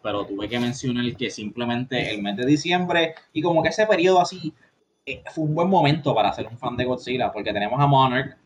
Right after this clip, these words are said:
eh, teníamos la película y tenemos el cómic que estamos hablando ahorita de, de D C versus Godzilla.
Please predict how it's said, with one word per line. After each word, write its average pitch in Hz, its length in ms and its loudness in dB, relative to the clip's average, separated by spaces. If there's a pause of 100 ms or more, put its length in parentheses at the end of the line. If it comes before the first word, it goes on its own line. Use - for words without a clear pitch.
(360)
eh, 110 480 0
teníamos 104 340 -4
la 123 120 4
película 160 600 4
y 135 120 2
tenemos 127 260 -2
el 139 100 0
cómic 143 280 2
que 135 60 -4
estamos 127 280 -2
hablando 123 300 2
ahorita 117 340 -2
de, 101 300 -4
de 98 140 -8
D 131 260 -2
C 135 260 -2
versus 131 560 -6
Godzilla. 135 580 0